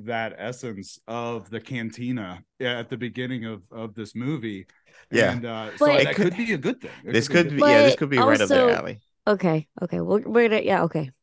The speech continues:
Speaker 3: Mm-hmm.
Speaker 2: Yeah, especially as
Speaker 3: Mm-hmm.
Speaker 2: an original I P. It could be something they
Speaker 1: Yeah.
Speaker 2: don't have to be, uh, play off of something already established. You know, they
Speaker 1: Yeah.
Speaker 2: might be able to have more freedom. So, uh, it could be a good thing. And, um,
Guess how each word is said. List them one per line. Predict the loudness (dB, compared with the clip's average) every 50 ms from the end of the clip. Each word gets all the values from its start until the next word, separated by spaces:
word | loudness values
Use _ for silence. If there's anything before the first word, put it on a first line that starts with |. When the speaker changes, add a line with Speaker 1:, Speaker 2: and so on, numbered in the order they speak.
| _ -2
Speaker 3:
Mm-hmm. | 2
Speaker 2:
Yeah, | 4 4 4 4
especially | 2 0 0 0 0 2 4 2 2
as | 2
Speaker 3:
Mm-hmm. | 2 0 -2
Speaker 2:
an |
original | 0 0 0 -2 -2 -2 -2 -2
I | 0 0 0 -2
P. | -4 -8 -10 -10 -10
It | -10 -6
could | -6 -6 -6
be | -6 -6
something | -6 -6 -6 -6 -4 -4 -4 -2 -4 -6 -8
they | -4 -4
Speaker 1:
Yeah. | -2
Speaker 2:
don't | 0 0 0 0 -2
have | -6 -6 -4
to | -8 -8
be, | -4 -6 -6 -8 -6 -6
uh, | -6 -6 -6
play | -8 -4 -2 0 2 2
off | 2 2 0 -2 -4
of | -12 -12
something | -10 -12 -10 -8 -6 -4
already | -2 -2 -2 -4
established. | -6 -8 -6 -6 -4 -4 -4 -4 -4 -6 -6 -6 -10 -16 -20 _ _ -20 -20 -20 _ -8
You | -4 -2
know, | 0 0 0
they | 0 0
Speaker 1:
Yeah. | 0
Speaker 2:
might | 0 -2 -2 0
be | 0 0
able | 0 0 -2
to | -2 -2
have | -2 -4 -4 -4 -4 -4 -6
more | -6 -8 -8
freedom. | -8 -8 -8 -8 -6 -6 -6 -8 -8
So, | -8 -6 -4 -2 -2 -4 -6 -10 _ _ -20 -20 -20 _ -6 -2
uh, | -2 0 0 0 0 -2
it | -4 -6 -6 -6
could | -4 -4 -4 -2
be | 0 0 0
a | 0
good | 0 -4 -4 -4 -4
thing. | -6 -6 -6 -6 -6 -8 -10 -10 -10 -8
And, | -8 -6 -6 -6 -6 -6 -8 -8 -10 -12 _ -20 -20 -20 -20 _ -4
um, | -2 0 2 2 2 0 0 -2 -6 -10 -14